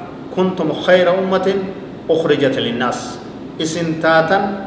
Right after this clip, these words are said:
caaltuu ummata, caaltuu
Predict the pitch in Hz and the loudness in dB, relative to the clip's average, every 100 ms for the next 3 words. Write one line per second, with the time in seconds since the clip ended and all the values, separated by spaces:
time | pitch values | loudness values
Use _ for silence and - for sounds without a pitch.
0 | - - - - 165 180 175 175 190 185 | -10 -12 -10 2 8 8 6 4 2 4
1 | 160 160 160 190 190 190 - - - - | 2 2 4 6 4 2 -6 -8 -12 -12
2 | - - - - - - - - - - | -12 -12 -14 -14 -14 -14 -14 -14 -14 -14
3 | - 165 180 180 175 185 | -4 4 6 6 4 0